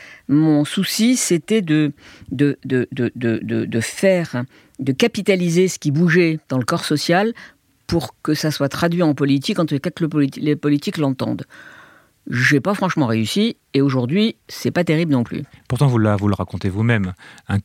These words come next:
Speaker 2: un, un, un bureau national se compose en fonction des chapelles, et pas forcément en fonction de convictions ou de ce qu'on veut faire.
Speaker 1: En vérité, oui,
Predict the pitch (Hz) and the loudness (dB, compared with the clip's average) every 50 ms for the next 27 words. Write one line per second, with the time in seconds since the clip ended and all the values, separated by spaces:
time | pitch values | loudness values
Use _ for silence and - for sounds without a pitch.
0 | - - - 110 104 98 - - 92 85 90 95 92 90 87 85 - - 98 95 | -6 -6 -2 0 2 2 2 2 0 0 -2 -2 -2 -2 -4 -4 -4 -4 -4 -2
1 | 95 104 113 127 113 127 117 107 101 - - 101 98 110 131 135 139 135 - - | 0 2 2 2 4 4 2 2 0 -2 -2 -2 0 0 0 0 0 -2 -4 -4
2 | 117 - - 107 92 - 104 104 101 98 90 87 - - 95 95 - 98 95 - | -4 -2 -2 -2 -2 -2 -2 0 0 0 -2 -4 -4 -4 -6 -4 -2 -4 -2 -2
3 | - - 101 95 95 87 87 82 - - 98 87 - 127 131 135 143 143 - - | -2 -2 -2 -2 -2 -2 -4 -4 -2 -2 -2 0 2 2 2 2 0 -2 -4 -8
4 | - - - - - - 101 - 110 98 107 104 - - 113 104 101 120 127 123 | -14 -20 -20 -12 -8 -4 -2 0 0 0 0 -2 -2 -2 -2 0 2 2 2 2
5 | 117 - 117 107 - - - 117 117 107 98 - - 120 107 104 101 - - - | 0 0 -2 -4 -4 -2 -2 -2 0 0 0 0 2 0 0 0 -2 -2 0 2
6 | 139 139 143 131 - 117 104 - - - - - 113 95 101 107 - - 143 135 | 2 2 2 2 0 -2 -4 -4 -6 -4 0 0 0 2 0 -2 0 2 2 2
7 | 127 107 98 - - - - - _ - 269 285 294 277 269 247 214 247 233 214 | 2 0 -2 -6 -10 -16 -20 -12 _ 0 2 2 4 2 2 2 2 2 2 2
8 | 175 143 - _ _ _ _ _ _ _ - 208 233 226 185 - | 2 0 -4 _ _ _ _ _ _ _ 2 4 4 4 4 0